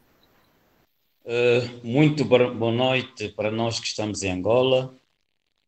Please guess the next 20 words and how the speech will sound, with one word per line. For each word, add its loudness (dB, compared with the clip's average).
Eh, -4
muito -6
boa 2
tarde 2
para -2
os -6
colegas 2
que -16
estão -4
no -6
Brasil. -4
Eh, -8
nós -2
temos -2
o -4
grato 0
prazer -2
de -12
participar -6
nesta, -6